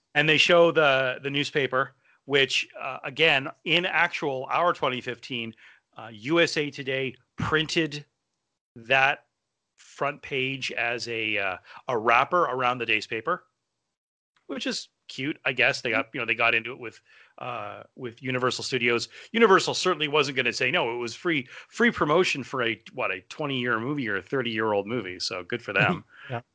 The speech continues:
Speaker 1: Um, you know, they give 'em these, uh,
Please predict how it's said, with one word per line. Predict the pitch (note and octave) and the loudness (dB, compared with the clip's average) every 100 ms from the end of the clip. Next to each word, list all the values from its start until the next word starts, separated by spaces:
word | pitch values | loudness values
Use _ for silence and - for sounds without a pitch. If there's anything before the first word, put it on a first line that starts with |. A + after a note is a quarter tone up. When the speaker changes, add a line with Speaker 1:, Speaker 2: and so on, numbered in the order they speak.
| - | -10
Speaker 1:
Um, | G#2+ G2+ F#2+ _ _ - - - - _ _ _ _ - | -6 -6 -10 _ _ -20 -20 -20 -20 _ _ _ _ 0
you | C3 | 4
know, | B2 | 4
they | B2 | 4
give | A#2 D3+ C#3+ | 4 2 4
'em | D3 C3+ A#2 | 4 2 -2
these, | B2 A#2 G#2 A#2 | -4 -4 -4 -4
uh, | G2+ G2 G2 G2+ | -2 -2 -4 -8